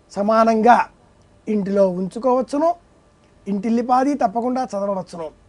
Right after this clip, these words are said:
అయితే గరుడ పురాణం అనగానే చనిపోయిన తర్వాత ఉండేటటువంటి వివిధ రకాల నరకాలు, చనిపోయిన తర్వాత చేసేటటువంటి తద్దినాలు, శ్రాద్ధాలు, ఆబ్దికాలు, మాసికాలు, పక్షాలు,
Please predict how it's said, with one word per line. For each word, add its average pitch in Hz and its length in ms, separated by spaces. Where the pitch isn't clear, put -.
అయితే 214 500
గరుడ 247 240
పురాణం 302 640
అనగానే 240 840
చనిపోయిన 277 600
తర్వాత 233 400
ఉండేటటువంటి 208 920
వివిధ 208 340
రకాల 214 420
నరకాలు, 208 640
చనిపోయిన 269 520
తర్వాత 262 320
చేసేటటువంటి 220 560
తద్దినాలు, 214 580
శ్రాద్ధాలు, 208 720
ఆబ్దికాలు, 214 600
మాసికాలు, 214 680
పక్షాలు, 226 640